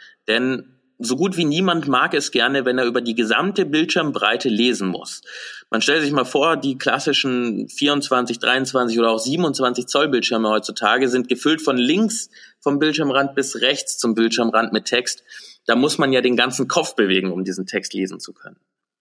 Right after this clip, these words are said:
Der nächste Punkt sind die Absätze, denn wie vorhin schon erwähnt, viel zu oft werden wenige Absätze eingesetzt und dadurch wird ein Text schwer lesbar. Nutze also viele Absätze, wenn sie passen,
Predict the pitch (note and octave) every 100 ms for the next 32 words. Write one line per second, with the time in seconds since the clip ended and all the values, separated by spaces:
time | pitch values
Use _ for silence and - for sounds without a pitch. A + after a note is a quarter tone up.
0 | _ _ _ - - - - - - _
1 | - D3+ A3 G3+ F#3+ F#3 F3+ - C#3 -
2 | A#2+ - C#3 G#3 G#3 - _ _ _ _
3 | _ _ - _ E3+ C#3 C3+ - - F#2+
4 | C#3 F#3 E3+ D#3+ D3+ D#3+ C3 A#2 B2 B2
5 | - G3 G3 G2+ C#3+ - - A2+ A#2 A#2+
6 | C3 C3 - G#2 A2+ C3 C3+ B2 G#2 -
7 | G#2 G2+ F#2 F#2+ G2 F#2+ A2 - - -
8 | - - - - A#2 A2+ A#2+ C#3 C3+ A2+
9 | B2 A#2+ A#2 G#2+ A#2 - - - A2+ G2+
10 | F#2+ F#2 - - - - B2+ F#3 C#3 C#3
11 | B2+ - E3+ G3 - D3 - D3 C#3+ B2+
12 | A#2 D#3+ D#3+ - C3 C3+ C#3+ C#3